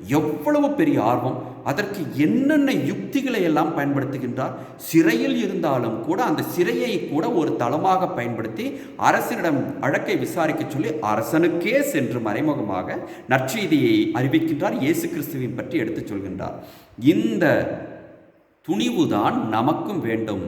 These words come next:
நாம் இயேசு கிறிஸ்துவை பற்றி எடுத்துச் சொல்ல வேண்டும். எப்பாடுபட்டாகிலும்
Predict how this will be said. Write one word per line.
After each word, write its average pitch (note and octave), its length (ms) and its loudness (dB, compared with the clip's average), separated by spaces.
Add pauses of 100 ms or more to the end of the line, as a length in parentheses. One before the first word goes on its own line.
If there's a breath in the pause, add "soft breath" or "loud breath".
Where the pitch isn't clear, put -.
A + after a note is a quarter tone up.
(340 loud breath)
நாம் A2+ 280 -2
இயேசு F#3 360 2
கிறிஸ்துவை E3+ 440 -2
பற்றி D3+ 500 0
எடுத்துச் - 380 0
சொல்ல B2+ 240 -2
வேண்டும். G#2 420 -4 (320 loud breath)
எப்பாடுபட்டாகிலும் D#3+ 1300 0